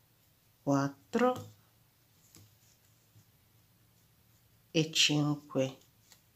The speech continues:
Chiudiamo, però non facciamo una catenella come facciamo di solito.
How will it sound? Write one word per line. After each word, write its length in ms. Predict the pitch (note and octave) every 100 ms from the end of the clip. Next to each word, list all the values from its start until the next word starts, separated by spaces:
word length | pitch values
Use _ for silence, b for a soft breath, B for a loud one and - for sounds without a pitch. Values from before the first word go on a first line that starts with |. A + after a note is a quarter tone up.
| _ _
Chiudiamo, 1300 | - - D#3+ E3 C3+ C3+ B2+ B2+ C3+ C#3+ G#3+ B3+ - - _ _ - _ - _ _ _ - - - _ _ _ _ - -
però 720 | - D3+ D#3 C#3+ C3+ C#3 D3 - -
non 240 | - E3+ E3
facciamo 680 | - D3+ - - C3 C3
una 220 | C3 B2+
catenella 720 | - C3 - C3+ C3 C3 C3 C3
come 200 | C#3+ C#3
facciamo 380 | D3 - C#3
di 120 | C3 C3
solito. 840 | - C3 B2+ C#3 D#3+ A#3+ A#3+